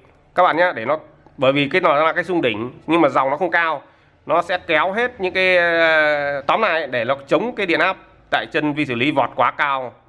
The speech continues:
đến mức nó chết mọi người nhé. Rất nhiều mạch nó thiết kế con diode xuôi về đường năm V này như vậy mọi người ạ. Cũng như là cái, ờ, một số cái bo bích biết từ này mà cái chân G của nó ấy, nó có con diode, ờ, từ chân G của nó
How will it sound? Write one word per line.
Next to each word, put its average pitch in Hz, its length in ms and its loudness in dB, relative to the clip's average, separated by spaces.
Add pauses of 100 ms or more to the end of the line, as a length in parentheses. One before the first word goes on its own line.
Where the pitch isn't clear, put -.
đến 143 180 -6
mức 202 100 -6
nó 196 60 0
chết 208 320 -4
mọi 123 120 0
người 120 140 2
nhé. 151 160 0 (380)
Rất 208 160 0
nhiều 151 120 4
mạch 135 140 0
nó 143 60 0
thiết 165 180 -10
kế 147 180 0
con 151 160 0
diode 175 200 -4
xuôi 160 280 2
về 123 200 4
đường 120 180 2
năm 135 120 2
V 139 140 -2
này 123 120 0
như 131 100 -2
vậy 127 200 0 (840)
mọi 123 120 4
người 120 100 4
ạ. 113 120 0 (1160)
Cũng 190 160 2
như 185 160 4
là 131 380 4
cái, 160 280 2
ờ, 147 540 2 (100)
một 123 100 -6
số 139 140 -8
cái 160 120 -2
bo 147 220 2
bích 165 200 -10
biết 180 200 -4
từ 127 220 2
này 113 220 2 (200)
mà 117 500 2
cái 143 120 -6
chân 139 160 0
G 120 60 0
của 117 260 4
nó 123 200 2
ấy, - 100 -4
nó 127 80 -2
có 127 140 0
con 135 180 0
diode, 160 300 -2 (100)
ờ, 120 580 4
từ 117 200 -2
chân 131 140 0
G 117 60 2
của 107 300 4
nó 107 240 0